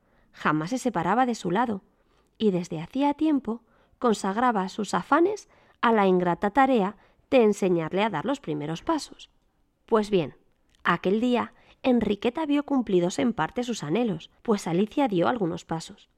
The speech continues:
Es cierto que eran torpes y vacilantes, pero todas las cosas quieren principio,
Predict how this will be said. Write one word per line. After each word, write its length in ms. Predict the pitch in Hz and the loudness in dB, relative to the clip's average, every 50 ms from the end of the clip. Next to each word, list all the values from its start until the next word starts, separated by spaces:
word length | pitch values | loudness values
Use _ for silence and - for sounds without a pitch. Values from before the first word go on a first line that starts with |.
| _ _ _ _ _ _ _ _ _ _ _ _ _ _ | _ _ _ _ _ _ _ _ _ _ _ _ _ _
Es 200 | - 339 - - | 0 0 0 0
cierto 340 | - 175 185 214 - 240 190 | -2 -2 -2 0 0 -2 0
que 80 | - | 0
eran 220 | 160 156 147 143 147 | -2 -4 -4 -4 -4
torpes 420 | - - 185 190 - 226 190 - | -2 -2 -2 -2 -2 -4 -4 -2
y 60 | 185 | -6
vacilantes, 680 | 170 160 147 - 151 147 156 190 240 262 262 196 - - _ _ _ _ _ _ _ _ _ _ _ | -6 -6 -8 -10 -10 -6 -6 -6 -4 -4 -6 -8 -8 -12 _ _ _ _ _ _ _ _ _ _ _
pero 260 | - 165 160 143 135 | -4 -4 -4 -4 -6
todas 280 | - - 147 151 156 165 | -10 -10 -10 -10 -8 -8
las 180 | 170 180 - | -8 -8 -8
cosas 380 | - - 165 - - 269 285 - | -8 -8 -8 -4 -4 -6 -6 -4
quieren 280 | - 214 170 165 156 | -4 -2 0 0 -2
principio, 600 | 151 - 143 147 - - 285 302 - 220 156 - | -2 -4 -6 -8 -6 -6 -6 -4 -4 -6 -6 -8